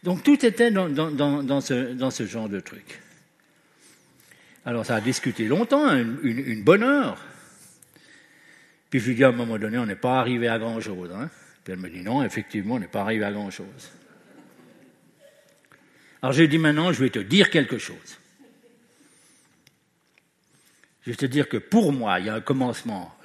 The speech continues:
qui a une fin, que Dieu le Père a envoyé Dieu le Fils sur une croix pour pardonner mes péchés, et que j'ai la vie éternelle et la résurrection. Ça, c'est ce que je crois. Point. Final.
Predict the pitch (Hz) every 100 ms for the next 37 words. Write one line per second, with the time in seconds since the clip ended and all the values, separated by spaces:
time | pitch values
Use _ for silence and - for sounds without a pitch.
0 | - 156 135 131 - 107 120 - _ _
1 | _ _ _ _ _ - - - _ 127
2 | 107 139 262 254 196 156 123 107 123 127
3 | 120 110 98 90 165 170 131 120 107 -
4 | - 196 185 139 127 110 - 98 165 139
5 | 151 131 127 110 110 - 110 113 - _
6 | _ _ _ - 135 147 139 131 113 127
7 | 139 135 - 117 110 117 113 - 151 127
8 | 117 101 110 104 - 90 - - - -
9 | 226 185 156 - 117 - 92 - - 117
10 | 107 - 131 110 85